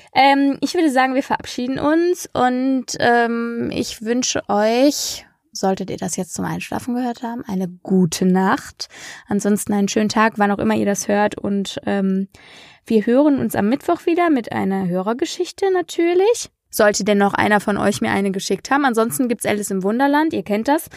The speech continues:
Und, ähm, genau. Ich verabschiede mich und wenn ich jemanden im Podcast zu Gast habe, hat sich das hier eingebürgert. Eingebürgert. Ich habe das erzwungen, äh, dass, äh, mein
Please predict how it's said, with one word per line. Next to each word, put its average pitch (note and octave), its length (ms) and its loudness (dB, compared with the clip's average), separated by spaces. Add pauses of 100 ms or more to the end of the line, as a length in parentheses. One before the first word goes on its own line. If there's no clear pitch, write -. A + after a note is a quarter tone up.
(480)
Und, A#3 580 -2
ähm, A3 420 -2 (120)
genau. A#3+ 380 -2 (680)
Ich A#3+ 140 -2
verabschiede D4+ 420 2
mich D#4+ 220 2
und A3+ 120 -2
wenn B3 120 2
ich A#3+ 100 -2
jemanden A3 540 -2 (220)
im B3 140 0
Podcast A#3 360 -2
zu - 80 -4
Gast C#4 320 0
habe, A3+ 320 2 (400)
hat B3 140 -4
sich B3 160 -2
das A#3+ 160 -6
hier A#3+ 100 0
eingebürgert. B3 760 0 (140)
Eingebürgert. F#3+ 960 2
Ich - 220 -4
habe G#3 260 2
das G3 380 -4 (120)
erzwungen, A3 640 0 (880)
äh, A3+ 640 4
dass, - 560 -2
äh, G#3 200 -2
mein G#3 640 -2